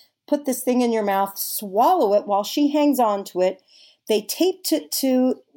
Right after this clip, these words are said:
she taped it to the side of my face, and then she squirted in some bicarbonate of soda challenges, and she took these readings. And lo and behold,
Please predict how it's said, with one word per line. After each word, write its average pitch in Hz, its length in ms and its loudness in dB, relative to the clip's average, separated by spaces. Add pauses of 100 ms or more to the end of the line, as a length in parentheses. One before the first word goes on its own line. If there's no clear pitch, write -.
she 233 180 -4
taped 339 380 -2
it 269 60 -10
to 247 100 -4
the 233 80 -4
side 226 340 0
of 247 140 -6
my 247 140 -2
face, 196 540 -2 (500)
and 247 200 4
then 262 340 2 (760)
she 240 300 0
squirted 285 580 0
in 220 320 0
some 208 600 -2 (340)
bicarbonate 226 680 0
of 196 140 -2
soda 247 440 0
challenges, 247 960 -2 (400)
and 233 160 0
she 254 160 -2
took 226 260 -4
these 226 240 -2
readings. 226 680 -2 (380)
And 208 200 0
lo 170 280 2
and 240 140 2
behold, 285 760 0